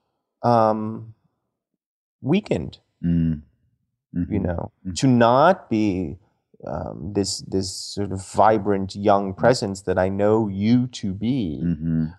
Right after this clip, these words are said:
Speaker 1: but instead to take on this wizened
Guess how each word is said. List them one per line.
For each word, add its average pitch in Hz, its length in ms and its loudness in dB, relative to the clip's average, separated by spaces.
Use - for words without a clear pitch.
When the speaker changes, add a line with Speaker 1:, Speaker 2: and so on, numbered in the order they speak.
Speaker 1:
but 113 140 2
instead 113 800 4
to - 140 -10
take 107 420 -2
on 110 420 4
this 87 500 -2
wizened 110 960 4